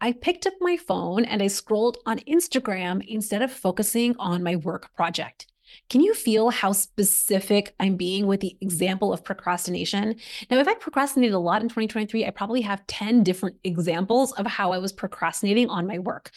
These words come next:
List out specific examples.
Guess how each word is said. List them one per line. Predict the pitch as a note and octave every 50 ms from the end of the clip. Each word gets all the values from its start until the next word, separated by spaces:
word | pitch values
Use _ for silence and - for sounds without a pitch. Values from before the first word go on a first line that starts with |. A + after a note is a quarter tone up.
| - - - - -
List | G3 F#3+ A#3 D4+ F4 - - - - -
out | G3+ G3+ G#3 G3 -
specific | - - - _ - A3 - - - - B3 A#3 A#3+ - A#3+ A3+ - -
examples. | G#3+ F#3+ F3 - F#3 F3 F3+ F3+ F3+ - - - -